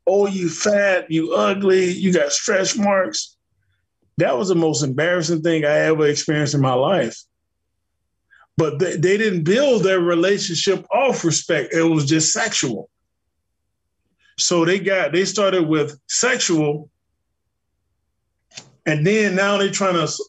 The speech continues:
trickle over to respect. Good luck to that. So the rules have to be established from day one, the first couple of weeks. It's just like when you go to a job, you know what the chain of command is.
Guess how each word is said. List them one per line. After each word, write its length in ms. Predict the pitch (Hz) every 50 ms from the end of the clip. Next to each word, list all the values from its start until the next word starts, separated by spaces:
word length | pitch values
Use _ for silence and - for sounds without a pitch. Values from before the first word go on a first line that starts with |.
| _ _ -
trickle 360 | - 226 214 220 190 185 185
over 200 | 185 175 170 175
to 160 | 160 - 180 160
respect. 500 | 151 143 - - - 240 185 147 - 156
Good 120 | 220 220
luck 220 | 208 214 208 202 208
to 80 | 156 147
that. 240 | 185 180 143 - - _ _ - - - - - _ _ _ _ _ _ _ - - - - - - - -
So 280 | - - - 208 208 196
the 120 | 190 185 170
rules 640 | 170 190 233 285 294 285 269 254 247 240 220 208 -
have 220 | 202 196 190 -
to 80 | 196 175
be 240 | 165 185 185 175
established 1120 | 165 165 - - - 220 214 214 208 208 202 190 190 185 180 180 180 - - - - - _ _ _ _ _ _ _ _ _
from 260 | - - 165 147 139
day 220 | 143 165 180 185 175
one, 460 | 160 160 170 185 180 160 131 117 117
the 60 | 131
first 380 | 127 - - 180 185 185 180 -
couple 320 | - 180 165 156 160 147 139
of 60 | 143
weeks. 480 | 156 196 202 180 - - - - - -
It's 160 | - 160 151 160
just 160 | 180 160 156
like 140 | 165 165 156
when 140 | 156 156 156
you 100 | 175 170
go 160 | 170 180 165
to 160 | 170 - 170
a 80 | 147 135
job, 460 | 131 170 170 202 262 226 175 151 - - _ _ _ _ _ _ _ _ _ _ _ _ _ _ _ _ _ _ _ _ - - - - 262
you 280 | 175 214 269 285 285
know 600 | 254 233 240 233 226 226 220 220 220 220 214 214 - _ -
what 140 | - 165 156
the 100 | 156 143
chain 280 | - - 202 214 220 220
of 60 | 214
command 480 | 214 208 202 202 208 208 208 208 202
is. 480 | 208 202 202 208 214 208 208 - - _